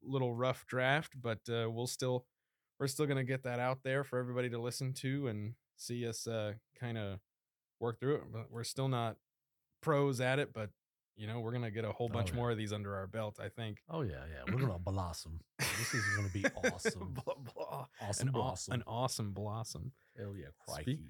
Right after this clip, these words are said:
Speaker 1: speaking of awesome blossom, you know that it, you know that's only a, an Outback Steakhouse thing?
Speaker 2: Is it?
Speaker 1: Yeah, no, they, they have that
Speaker 2: Oh, they
Speaker 1: name.
Speaker 2: do have it.
Speaker 1: They have that name, and, like, no,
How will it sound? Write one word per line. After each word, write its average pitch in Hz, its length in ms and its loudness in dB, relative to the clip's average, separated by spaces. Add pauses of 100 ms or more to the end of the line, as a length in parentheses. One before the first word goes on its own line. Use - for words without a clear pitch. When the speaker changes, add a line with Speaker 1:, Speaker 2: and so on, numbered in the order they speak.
(120)
Speaker 1:
speaking - 380 -2
of 92 80 -2
awesome 95 380 -2
blossom, 110 320 0 (340)
you 143 100 -2
know 196 120 -4
that 202 220 -6 (420)
it, - 180 -4
you 139 120 4
know 214 80 6
that's 254 160 0
only 139 360 4
a, 95 260 2 (720)
an 113 100 0
Outback 104 380 0
Steakhouse 120 440 -2
thing? 151 300 0 (120)
Speaker 2:
Is 120 220 -2
it? 175 120 -6 (280)
Speaker 1:
Yeah, 143 380 6
no, 143 160 4
they, 151 220 6
they 151 200 4
have 151 280 2
that 123 180 2
Speaker 2:
Oh, 120 40 -2
they 127 120 4
Speaker 1:
name. 104 100 0
Speaker 2:
do 135 160 0
have 131 260 0
it. - 160 -18
Speaker 1:
They 139 140 2
have 170 160 4
that 135 180 2
name, 113 460 0
and, 131 120 -2
like, 127 180 2
no, 143 240 2